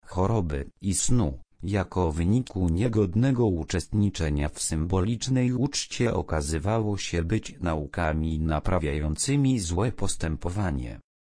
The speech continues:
Mówiąc o tych szczegółach, Podkreślali oni pierwszy Koryntów rozdział jedenasty, wersety od dwudziestego szóstego do trzydziestego czwartego,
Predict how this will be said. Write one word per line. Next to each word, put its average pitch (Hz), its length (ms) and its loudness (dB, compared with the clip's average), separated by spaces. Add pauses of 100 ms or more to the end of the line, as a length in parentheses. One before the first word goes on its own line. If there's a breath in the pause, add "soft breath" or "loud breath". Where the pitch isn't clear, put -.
(180)
Mówiąc 131 600 2
o 92 100 0
tych - 320 -2
szczegółach, 76 880 -4 (320)
Podkreślali 120 840 -2
oni 101 340 2
pierwszy 135 640 -2
Koryntów 80 640 -4
rozdział 87 600 0
jedenasty, 95 880 2
wersety 90 640 0
od 80 180 0
dwudziestego 85 720 -2
szóstego 85 600 0
do 95 160 2
trzydziestego 90 800 -2
czwartego, 76 800 -4